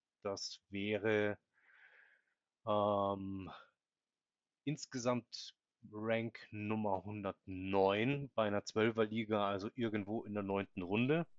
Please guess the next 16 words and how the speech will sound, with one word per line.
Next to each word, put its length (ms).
Wenn 160
ich 100
mir 200
anschaue, 640
was 160
aktuell 560
um 200
ihn 200
herum, 640
ähm, 460
an 220
Wide 280
Receivern 480
zur 160
Auswahl 480
stünde, 680